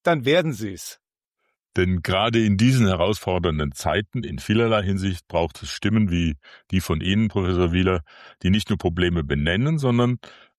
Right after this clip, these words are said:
Speaker 2: Lösungswege aufzeigen. Und natürlich auch Menschen, die den Mut haben, Verantwortung zu übernehmen, Verantwortung auch für Veränderung. Denn eins ist klar, unser Zusammenleben kann nur gelingen,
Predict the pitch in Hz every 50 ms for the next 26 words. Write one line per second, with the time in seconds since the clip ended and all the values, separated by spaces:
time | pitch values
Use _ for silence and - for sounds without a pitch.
0 | _ _ - 98 107 127 131 120 120 98 85 - - 85 82 80 76 76 76 69
1 | - 76 67 - - - - 69 64 62 58 58 58 - - _ _ _ _ _
2 | _ _ _ - 98 233 233 110 131 117 - - 131 123 135 120 131 120 110 92
3 | 101 95 98 104 - - 117 117 113 - _ _ _ - - _ _ - 101 92
4 | 95 85 87 92 98 95 104 98 92 92 90 95 90 _ _ - - _ _ _
5 | - - 90 85 92 104 107 92 104 104 104 - 101 95 98 98 92 82 _ _
6 | _ _ _ _ - - 90 80 82 78 80 85 90 95 107 113 98 - 90 80
7 | 82 87 85 - 95 92 - 101 - 76 80 76 - - - - 82 80 76 73
8 | 71 - - - - - 73 67 69 58 60 - - _ _ _ _ _ _ _
9 | _ - - _ _ _ _ _ _ - 85 80 78 80 82 - _ _ - 85
10 | 87 85 82 - - - - 76 69 - - - - 87 85 92 107 127 151 147
11 | 131 123 _ _ _ _ _ _ _ _ _ _ _ _ 101 92 85 80 - -
12 | 82 76 71 82 101 120 131 120 120 123 117 117 120 123 127 - _ - 85 80
13 | 80 92 107 139 147 120 92 78 82 92 120 131 143 143